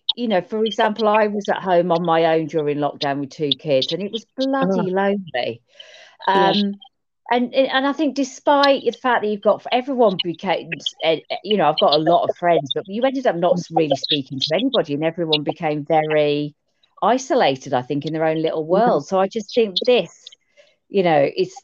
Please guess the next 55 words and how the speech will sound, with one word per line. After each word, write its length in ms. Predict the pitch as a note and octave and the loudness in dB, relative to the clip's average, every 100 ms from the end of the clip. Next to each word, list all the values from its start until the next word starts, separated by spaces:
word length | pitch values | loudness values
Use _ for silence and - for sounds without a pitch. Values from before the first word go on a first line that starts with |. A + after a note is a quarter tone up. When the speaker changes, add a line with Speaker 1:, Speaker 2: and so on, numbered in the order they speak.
| F#3 | -4
Speaker 1:
just 260 | F3+ - | -4 -4
so 180 | - E3 C#3 C3 - - | 0 2 2 0 -8 -8
key. 340 | D#3 C3 C3 A#2+ - - | -2 -2 -2 -6 -8 -6
Connection, 720 | D#3 D3 - - - C3 B2 | -4 -4 -6 -6 -2 -2 -2
community. 560 | - C3+ C3 B2+ B2 - | -4 -4 -4 -4 -6 -2
Speaker 2:
Yeah. 240 | G#3 F#3+ | 2 2
Speaker 1:
It, 60 | E3+ | 0
it 340 | E3 G3 G3 - _ | -2 -2 -4 -8 _
Speaker 2:
Did 100 | C#4 | 0
you 40 | - | 2
Speaker 1:
keeps 140 | - | 2
us 80 | E4 | 0
Speaker 2:
start, 180 | D#4 C#3 | 2 0
Speaker 1:
alive, 60 | C#3 F#3+ | 0 0
Speaker 2:
because 160 | C#4 | 0
I 60 | - - C3 | -4 -6 -6
think 240 | - E4+ - | -2 -2 -2
Speaker 1:
basically, 80 | A#3 | -2
you 60 | |
Speaker 2:
a, 40 | B3+ | 0
Speaker 1:
know? 160 | A#3 - | 0 0
Speaker 2:
a, 80 | |
a 20 | B3 | -2
lot 140 | C#4 | 0
of 80 | C4 | 0
my, 220 | B3 A#3+ - A3+ | 0 -2 -2 -2
a 60 | |
lot 100 | B3 | 0
of 60 | A3 | 0
my 180 | A#3+ A3+ | 0 -2
friends, 320 | - A#3 G#3+ | -2 -2 -2
what 140 | G#3 | -2
they 80 | G#3 | 0
did 180 | G#3+ G3 | -2 -2
then 180 | G#3 G#3 | -2 0
was 140 | F3+ | -2
they 80 | G3+ | -2
just 180 | - - | -2 -2
started 440 | G#3+ F#3+ - F#3+ | -2 -2 -2 -2
arranging, 460 | F#3+ G3 G3+ G3 F#3 | 0 0 0 0 0
like, 220 | F3+ F3+ | 0 0
Zoom 320 | F3 G#3+ G3 | 0 0 0
meetings 480 | F#3+ F3 - F3+ E3+ | 0 -2 -2 -2 0
or 140 | F3+ | 0
WhatsApp 400 | F3+ G#3 - F#3+ - | 0 -2 -2 -4 -4
calls 320 | - F#3+ F3+ | -2 -2 0
on 80 | F#3 | -2
a 60 | F3+ | -2
Friday 420 | - F#3+ F#3 F3+ | -2 -2 0 0
night 340 | F#3 F#3 F#3 | 0 0 -2
with 120 | F3 F3 | -2 0
a 40 | |
glass 240 | G#3 F3+ F#3+ | 0 -2 -2
of 60 | |
wine, 460 | G3 G3 G3 F#3+ | 0 0 0 -2